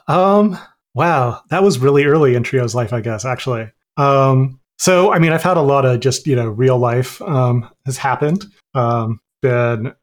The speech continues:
I was, you know, sick for a while and trying to kinda get back on my feet. Um,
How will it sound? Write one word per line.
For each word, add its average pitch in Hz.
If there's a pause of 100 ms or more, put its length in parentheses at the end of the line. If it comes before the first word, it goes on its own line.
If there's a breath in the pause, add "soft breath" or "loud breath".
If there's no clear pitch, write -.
(200)
I 131
was, 117
you 120
know, 104
sick -
for 160
a 147
while 139
and 113
trying 117
to 113
kinda 107 (180)
get 143
back 123
on 120
my 110
feet. 131
Um, 107